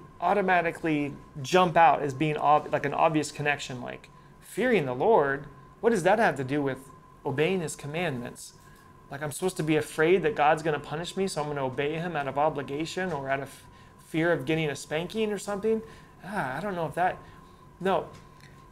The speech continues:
The relationship between fear and, and ob-, obedience to his commandments is faith. It's trusting in him. It's knowing his character,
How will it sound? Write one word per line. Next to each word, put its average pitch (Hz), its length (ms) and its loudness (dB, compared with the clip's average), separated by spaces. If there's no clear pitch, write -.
The 160 100 -2
relationship 233 480 4
between 185 280 -2
fear 220 580 2
and, 160 320 2
and 156 240 0
ob-, 143 380 2
obedience 190 840 0
to - 120 -6
his 165 120 -2
commandments 151 720 -4
is 165 260 -4
faith. - 540 -2
It's - 260 -10
trusting 175 600 -6
in 139 120 -6
him. 120 280 -12
It's 165 220 -6
knowing 190 360 4
his 254 160 0
character, 143 640 -6